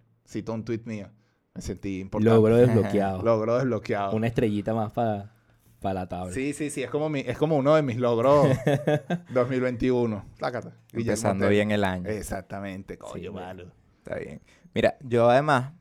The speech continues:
Speaker 3: y aquí pa, pa hacerle honor al nombre, y que mis amigos me estaban diciendo ayer que ya no pateábamos la mesa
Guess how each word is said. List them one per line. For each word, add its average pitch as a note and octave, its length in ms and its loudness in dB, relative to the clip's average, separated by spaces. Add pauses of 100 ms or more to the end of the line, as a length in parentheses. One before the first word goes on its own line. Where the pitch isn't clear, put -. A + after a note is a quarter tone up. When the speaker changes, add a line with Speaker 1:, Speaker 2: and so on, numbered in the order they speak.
(240)
Speaker 3:
y G2+ 460 -6
aquí F#2+ 220 -12
pa, G2+ 260 0
pa - 160 -12
hacerle G2+ 320 -4
honor G2+ 220 0
al G2+ 160 -2
nombre, G2 440 -4 (600)
y G#2 160 -6
que F#2+ 200 -4
mis F#2+ 160 -6
amigos F#2+ 280 -4
me A#2 80 -2
estaban G2 240 -2
diciendo G2 380 -2
ayer G2 280 2
que G#2 100 -2
ya G2+ 120 2
no G2 140 -2
pateábamos G2+ 500 0
la G2 100 -4
mesa F2+ 360 -10